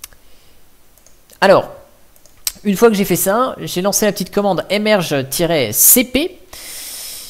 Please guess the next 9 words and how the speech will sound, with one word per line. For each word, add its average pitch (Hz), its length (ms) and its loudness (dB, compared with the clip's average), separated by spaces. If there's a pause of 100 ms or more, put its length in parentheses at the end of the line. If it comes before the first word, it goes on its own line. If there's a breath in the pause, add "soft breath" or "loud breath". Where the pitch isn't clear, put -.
(340 loud breath)
pour, 180 340 0
euh, 165 280 4
vérifier, 220 560 0
si 196 200 0
vous 185 60 2
voulez, 208 240 0
quelles 190 220 0
sont 233 500 -2
les, 175 560 -2